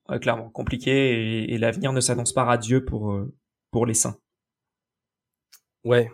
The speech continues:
Speaker 2: ouais, ouais. Ils ont quand même restructuré le contrat de Michael Thomas. Ça fait un peu de place.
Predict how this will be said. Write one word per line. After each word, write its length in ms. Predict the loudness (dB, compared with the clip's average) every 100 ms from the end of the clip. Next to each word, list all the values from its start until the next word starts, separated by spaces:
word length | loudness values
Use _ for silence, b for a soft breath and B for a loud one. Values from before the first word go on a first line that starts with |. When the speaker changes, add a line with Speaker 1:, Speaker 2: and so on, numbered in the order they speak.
| -2
Speaker 2:
ouais, 200 | 0 2
ouais. 240 | 2 0 -4
Ils 180 | -6 0
ont 40 |
quand 120 | 4 4
même 120 | 4
restructuré 520 | 2 -2 -4 2 2
le 60 | 4
contrat 280 | 0 2
de 40 | 4
Michael 320 | 2 2 2
Thomas. 480 | 4 4 2 -2 -16 _
Ça 200 | -4 -2
fait 100 | -2
un 60 |
peu 120 | -2 -4
de 60 |
place. 400 | -2 -4 -4 -12